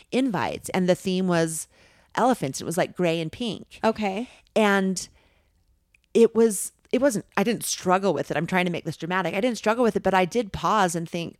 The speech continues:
Speaker 1: "I would never use an elephant for a baby girl."
Speaker 2: Huh, that's interesting.
Speaker 1: Because what baby girl wants to be an elephant?
Speaker 2: Right, right.
Speaker 1: But do you think of an elephant as innately masculine or feminine?
Speaker 2: Yeah, I do. Masculine.
Speaker 1: Okay, how about a giraffe?
Speaker 2: Oh,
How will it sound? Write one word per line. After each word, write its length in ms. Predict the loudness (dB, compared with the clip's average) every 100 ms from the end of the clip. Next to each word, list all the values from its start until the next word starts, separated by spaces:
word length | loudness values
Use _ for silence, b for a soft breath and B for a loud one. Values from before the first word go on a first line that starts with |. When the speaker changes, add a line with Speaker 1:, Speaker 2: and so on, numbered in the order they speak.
| -8
Speaker 1:
"I 140 | -6
would 120 | -4 -4
never 340 | -2 -4 -4
use 240 | -6 -6
an 80 | -6
elephant 480 | -6 -6 -6 -8 -8
for 100 | -8
a 60 | -6
baby 260 | -6 -8
girl." 260 | -6 -2 -2
Speaker 2:
Huh, 60 | -4 _
that's 200 | -6 -6
interesting. 560 | -8 -10 -10 -10 -10 -12 _
Speaker 1:
Because 420 | -4 0 -2 -2 _ _ _ _ _
what 240 | -8 -8 -2
baby 260 | -2 -2
girl 200 | -2 -2
wants 240 | -2 -4 -6
to 80 | -6
be 160 | -4
an 100 | -2
elephant? 420 | -2 -4 -6 -6
Speaker 2:
Right, 460 | 0 0 -2 -10 -18 _
right. 320 | -4 -4 -6 -16 _
Speaker 1:
But 320 | 0 0 0
do 100 | -6
you 80 | -4
think 160 | -4 -4
of 60 |
an 100 | -4
elephant 380 | -2 -4 -6 -8
as 160 | -8 -6
innately 420 | -6 -6 -6 -6
masculine 480 | -6 -8 -8 -10 -10
or 80 | -8
feminine? 400 | -8 -10 -12 -16 _ _ _ _ _ _
Speaker 2:
Yeah, 220 | -4 -2
I 140 | -2 -4
do. 280 | -4 -6 -4
Masculine. 540 | -6 -6 -10 -14 -10 -10
Speaker 1:
Okay, 220 | -8 -8
how 120 | -6
about 140 | -4
a 40 | -6
giraffe? 560 | -6 -8 -8 -10 -16 -20 _ _ _ _ _ _ _ _ _ _ _ _ _ _ _ _ _ _ -12
Speaker 2:
Oh, 500 | -10 -8 -10 -10